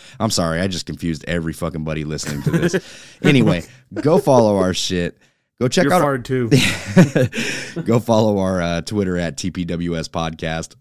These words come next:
Speaker 1: and go check out our merch store, guys. It's in the description of this podcast. And please, please, if you think we've earned it, give us a five-star review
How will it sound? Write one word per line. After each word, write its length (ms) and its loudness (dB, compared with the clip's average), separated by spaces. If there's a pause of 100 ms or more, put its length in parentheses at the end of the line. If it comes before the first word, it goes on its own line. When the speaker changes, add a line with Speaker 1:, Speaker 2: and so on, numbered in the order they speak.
(140)
Speaker 1:
and 260 -4
go 100 -2
check 180 -4
out 120 -4
our 60 -2
merch 200 -2
store, 200 -4
guys. 280 -4
It's 140 -8
in 100 0
the 80 0
description 480 -4
of 160 -4
this 140 -8
podcast. 580 -6
And 140 -10
please, 580 -6 (160)
please, 560 -6 (240)
if 160 -10
you 60 -12
think 260 -2
we've 160 0
earned 300 -2
it, 200 -4 (540)
give 160 2
us 120 -2
a 40 -4
five-star 480 -2
review 640 -6